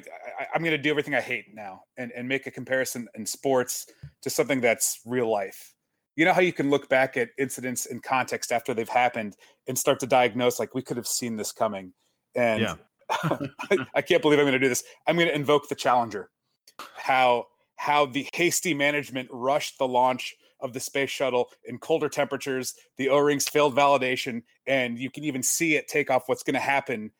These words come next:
Speaker 1: And then, uh, you know, this, this, the, the greatest tragedy, uh, one of
Speaker 2: Yeah.
Speaker 1: the greatest tragedies in space exploration happens on live television. Um,
Speaker 2: Yeah.
Speaker 1: if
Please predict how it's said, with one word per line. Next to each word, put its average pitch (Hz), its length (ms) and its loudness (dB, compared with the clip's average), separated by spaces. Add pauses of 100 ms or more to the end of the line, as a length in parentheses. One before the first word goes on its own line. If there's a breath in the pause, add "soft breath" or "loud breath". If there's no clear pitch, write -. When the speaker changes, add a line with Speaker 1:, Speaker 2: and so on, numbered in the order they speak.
(320)
Speaker 1:
And 135 160 0
then, 123 260 -2 (300)
uh, - 80 0
you 156 100 -8
know, 113 100 -2
this, 107 220 -8
this, 120 240 -10 (120)
the, 139 160 -6
the 120 100 -6
greatest 139 380 2
tragedy, 120 580 2 (300)
uh, 123 140 -2
one 147 120 4
of 147 60 4
Speaker 2:
Yeah. 139 40 6
Speaker 1:
the - 20 6
greatest 135 240 4
tragedies 123 420 0
in 113 80 -4
space 135 400 0
exploration 131 560 0
happens 107 520 -4
on 131 200 4
live 123 300 4
television. 98 480 -2 (360)
Um, 120 320 2
Speaker 2:
Yeah. 101 240 -2
Speaker 1:
if - 100 -16